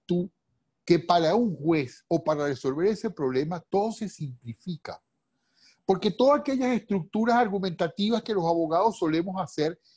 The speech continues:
ya no pueden hacerse, porque tú tienes que enfrentarte a una realidad que está representada en un conjunto de información que tiene el documento y ya no se trata de discutir y de ponerte a inventar qué tal cosa quiere decir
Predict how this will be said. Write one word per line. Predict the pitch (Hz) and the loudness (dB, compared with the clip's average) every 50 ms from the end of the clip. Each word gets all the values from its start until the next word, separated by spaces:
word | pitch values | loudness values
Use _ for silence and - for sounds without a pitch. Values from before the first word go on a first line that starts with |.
| _ _ | _ _
ya | - 131 175 180 | -2 0 0 2
no | 208 233 254 196 | 2 0 -2 -2
pueden | - 214 240 247 254 240 214 | 0 2 2 2 2 0 -2
hacerse, | 170 156 - - 233 220 160 123 - - 98 87 - - - - - - - - - - | -4 -6 -4 -2 -2 -2 -2 -6 -8 -8 -8 -10 -10 -18 -20 -20 -20 -20 -20 -20 -2 0
porque | 175 175 160 - 190 | 0 2 4 2 2
tú | 185 - 233 202 - | 2 2 -2 -2 -2
tienes | - 247 254 262 247 - - | -2 -2 0 0 0 0 0
que | - | 0
enfrentarte | 226 202 170 - 214 214 202 175 - 202 202 202 196 - 214 | -2 -2 0 0 0 0 0 0 0 0 0 0 0 -2 -2
a | |
una | 208 196 202 202 | 0 0 -2 -2
realidad | 180 170 165 151 139 135 147 165 175 165 | 0 0 0 0 0 2 2 2 2 2
que | - 185 | -2 -6
está | - - 185 175 | -2 -2 -2 -2
representada | 175 185 170 - 175 160 - - 120 110 107 - - 123 120 123 131 139 170 - - _ _ _ _ _ | -2 -4 -4 -4 -6 -6 -4 -6 -8 -8 -6 -2 2 4 4 4 4 2 0 -2 -8 _ _ _ _ _
en | - 170 165 165 175 | 0 2 2 4 4
un | 202 240 277 262 | 4 2 2 2
conjunto | - 277 247 226 185 180 208 220 220 214 254 247 | 0 0 2 2 4 2 2 2 0 0 -2 -2
de | 226 | -2
información | 185 - - 156 139 135 127 120 117 - - 160 175 202 214 - _ _ _ _ _ | -2 0 0 0 0 0 -2 -4 -4 0 2 2 2 2 -2 -6 _ _ _ _ _
que | - 151 147 | 0 0 0
tiene | - - 175 196 214 | 2 0 0 0 0
el | 220 196 | 0 0
documento | 170 175 - - 131 123 127 123 123 120 117 - 180 202 - _ _ _ _ _ _ | 0 0 0 0 -2 -2 -2 -2 -4 -6 -4 -4 -6 -6 -6 _ _ _ _ _ _
y | - 151 123 | -6 -2 2
ya | 147 185 202 | 2 2 4
no | 247 294 247 | 4 2 2
se | - 254 247 | 2 0 0
trata | - - 214 220 220 - 240 233 | 2 2 2 2 4 2 2 2
de | 214 185 | 2 2
discutir | 170 135 - _ - 139 131 - _ - 247 247 170 127 147 190 - _ _ _ _ | 0 -2 -6 _ -10 -10 -10 -6 _ 0 0 2 0 0 -2 -6 -12 _ _ _ _
y | - 165 | 2 2
de | 160 156 151 | 2 2 2
ponerte | - 160 160 156 190 196 196 196 247 | 2 0 0 2 2 0 0 0 -2
a | 240 | -2
inventar | 226 220 190 190 170 143 - - 180 190 196 190 | -2 0 2 0 0 0 2 2 4 4 4 2
qué | - 185 | 0 0
tal | 180 - 196 190 180 | 0 0 0 0 2
cosa | - 208 202 170 - 202 | 2 2 2 2 0 -6
quiere | - - 185 180 190 190 | -2 2 2 2 4 2
decir | 180 156 - - - 165 175 180 180 | 0 -2 -4 -4 -4 -4 -4 -4 -6